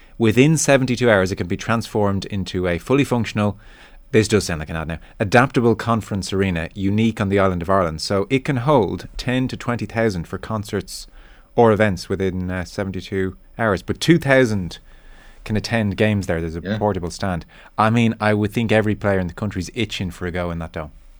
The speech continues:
Speaker 2: Oh, yeah, and if Gareth Brooks wants to add another date,
Speaker 1: Yeah.
Speaker 2: there you go. They
Speaker 1: Yeah.
Speaker 2: can, can't they, Mayo?
Speaker 1: So I, I was just like, I mean, three million's a lot of money, but it's not an insurmountable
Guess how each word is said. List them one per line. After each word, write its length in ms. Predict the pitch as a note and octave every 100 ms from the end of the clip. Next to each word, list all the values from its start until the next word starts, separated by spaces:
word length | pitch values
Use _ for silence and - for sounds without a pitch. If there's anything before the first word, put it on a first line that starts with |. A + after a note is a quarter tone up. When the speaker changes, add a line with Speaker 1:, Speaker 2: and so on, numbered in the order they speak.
| - - _ -
Speaker 2:
Oh, 80 | D3+
yeah, 200 | G2+ B2+
and 80 | G#2+
if 120 | G2
Gareth 260 | C3 B2+ A#2
Brooks 240 | B2+ -
wants 160 | A2 F#2
to 80 | G2
add 80 |
another 240 | F#2 G2 F2
date, 300 | G2+ A2 G#2 - _ -
Speaker 1:
Yeah. 200 | F2+ F#2 - - - - - - - - -
Speaker 2:
there 80 |
you 100 | A2
go. 220 | F#2+ G#2 G2 _ -
They 80 | E2+
Speaker 1:
Yeah. 180 | G#2 G#2+
Speaker 2:
can, 80 | G2+
can't 180 | F#2+ F#2
they, 80 |
Mayo? 320 | G2 F#2+ G2+ - _
Speaker 1:
So 320 | - - A#2 B2
I, 120 | C3+
I 220 | - G#3
was 100 | G3
just 180 | - B2+
like, 240 | C3+ - - -
I 60 |
mean, 180 | B2+ A2 - -
three 200 | - C3
million's 260 | A#2+ A2 F#2+
a 60 |
lot 120 | G2
of 60 | F#2
money, 380 | G2+ C#3+ G#2 F#2+
but 160 | A2
it's 100 | G#2 C3+
not 140 | B2+
an 80 | G#2
insurmountable 800 | A2+ G#2 F#2 F#2+ A2+ - F2